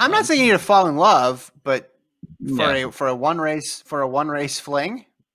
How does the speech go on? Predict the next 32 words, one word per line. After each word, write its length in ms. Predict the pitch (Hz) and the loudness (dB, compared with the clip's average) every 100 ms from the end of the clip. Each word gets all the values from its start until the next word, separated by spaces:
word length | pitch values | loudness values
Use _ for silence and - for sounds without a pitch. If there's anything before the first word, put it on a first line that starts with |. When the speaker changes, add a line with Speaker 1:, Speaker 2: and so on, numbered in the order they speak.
| _ | _
Speaker 1:
perhaps 480 | - 147 190 190 - | -8 0 0 -2 -4
Speaker 2:
Mm-hmm. 280 | 120 117 110 | -4 -2 -2
Speaker 1:
it 80 | 107 | -4
could 140 | 147 | -6
work. 380 | 170 208 - - _ _ _ _ _ _ _ _ | -6 -6 -8 -20 _ _ _ _ _ _ _ _
Speaker 2:
Yeah. 240 | 160 180 - _ _ _ _ | 0 0 -2 _ _ _ _
Speaker 1:
And 160 | 131 | 0
that's 160 | 139 143 | 0 4
all 100 | 165 | 4
Speaker 2:
Yeah, 80 | 135 | 4
Speaker 1:
that, 80 | 117 | 2
Speaker 2:
yeah, 40 | |
Speaker 1:
that's 120 | 139 - | 0 2
Speaker 2:
yeah. 60 | |
Speaker 1:
all 80 | 165 | 2
this 200 | 131 - | 0 -6
is. 240 | 139 101 120 _ | -8 -8 -16 _
This 140 | - | -20
is, 140 | 110 123 - - | -20 -20 -20 -18
this 180 | 120 - | -18 -16
is 120 | 107 | -16
one 240 | 117 - | 0 2
<laughs> 60 | - | 2
race. 320 | 156 78 - _ - - _ _ - - | -2 -4 -20 _ -20 -20 _ _ -6 2
Speaker 2:
Oh, 140 | 185 | 2
it's 80 | 175 | 4
not 180 | 175 160 | 2 4
a 40 | |
seven, 240 | 165 151 170 | 4 4 4
Speaker 1:
Ethiopia 240 | 160 156 | 4 4
Speaker 2:
seven 160 | 160 147 | 2 0
race 200 | 139 139 | 0 0